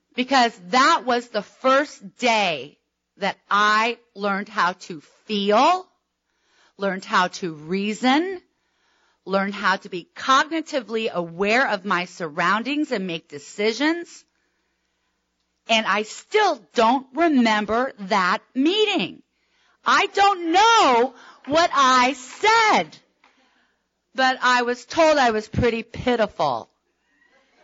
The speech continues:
I was also thirty-five pounds thinner. Thank God for sobriety.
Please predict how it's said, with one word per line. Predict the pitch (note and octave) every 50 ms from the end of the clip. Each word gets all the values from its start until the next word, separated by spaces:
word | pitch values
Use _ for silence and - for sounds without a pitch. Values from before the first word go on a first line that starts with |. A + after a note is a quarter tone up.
| _ _ -
I | A3 A3
was | A3 A3 B3
also | A#3 A3+ A#3+ A#3 B3 A3 G3
thirty-five | - - - G3+ G3 F#3+ F#3 F3+ - - F#3 F3 D#3+ D#3+ D#3 -
pounds | F#3+ F3+ D#3+ D3+ D3 D3 -
thinner. | - _ - F3+ E3+ D3+ B2+ B2 G#2+ F#2 - - - _ _ _ _ _ _ _ _ _ _ _ _ _ _ _ _ _ _ _ _ _ _ _ _ _ _ _ _ _ _ _ -
Thank | G#3 A3 G3+ F#3 -
God | - E3 D3+ D#3 D3+
for | - D#3 C#3+
sobriety. | - - D#3 C3 B2 C#3+ C3+ B2+ B2+ C3 C3 A#2 A#2 A#2+ A#2 A#2+